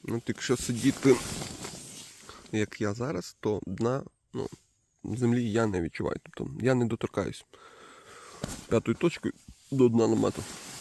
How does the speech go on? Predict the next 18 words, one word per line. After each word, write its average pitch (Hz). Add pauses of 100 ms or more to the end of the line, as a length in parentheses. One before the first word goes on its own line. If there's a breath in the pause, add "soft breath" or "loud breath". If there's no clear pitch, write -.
до 107
землі. 104 (3500 loud breath)
Якщо 127
ви 147
надуєте 123
килимочок 110
повністю 104
на 107
сто 104
відсотків, -
фактично, - (680)
він 113
дуже 117
тихий. - (1160)
От 104
ви 117
чуєте, 127
да? 147